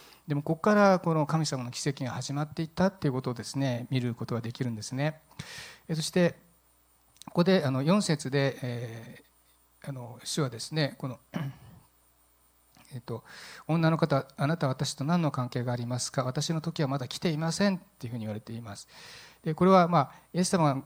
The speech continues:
がご自分が十字架にかかる時のことをですね、暗示していて、えー、し-、語って、直接、まあ、そこ、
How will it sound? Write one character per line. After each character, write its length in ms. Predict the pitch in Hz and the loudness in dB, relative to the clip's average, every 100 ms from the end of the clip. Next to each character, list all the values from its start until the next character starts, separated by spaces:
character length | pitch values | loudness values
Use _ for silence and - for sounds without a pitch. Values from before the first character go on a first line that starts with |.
| 247 | -2
が 120 | 147 | 0
ご 120 | 135 | 2
自 140 | 135 165 | 0 0
分 200 | 175 175 | 2 2
が 100 | 151 | 4
十 140 | 185 | 4
字 100 | 190 | 4
架 80 | 208 | 0
に 80 | 185 | 0
か 80 | |
か 140 | - 214 | 2 2
る 80 | 190 | 2
時 160 | 135 | -2
の 80 | 120 | -4
こ 100 | 139 | -4
と 120 | 127 | -4
を 40 | 117 | -4
で 80 | |
す 140 | - 147 | -4 0
ね、 200 | 170 170 - - - | 0 -2 -10 -14 -2
暗 240 | 143 135 | 2 2
示 200 | 135 123 | 2 -2
し 40 | |
て 120 | - 135 | -2 -2
い 60 | |
て、 400 | 131 170 143 - - - | 2 4 4 0 -10 -6
え 200 | 131 127 | -6 -4
ー、 40 | 143 | -8
し-、 160 | - _ _ - | -10 _ _ -4
語 180 | 147 143 | 0 0
っ 100 | - | 2
て、 300 | 135 - - - | 0 0 -6 -8
直 120 | - 147 | -4 -2
接、 440 | 156 - 160 151 | -2 0 -2 0
ま 100 | 143 127 | -4 -4
あ、 20 | |
そ 120 | - | -2
こ、 160 | 151 | -4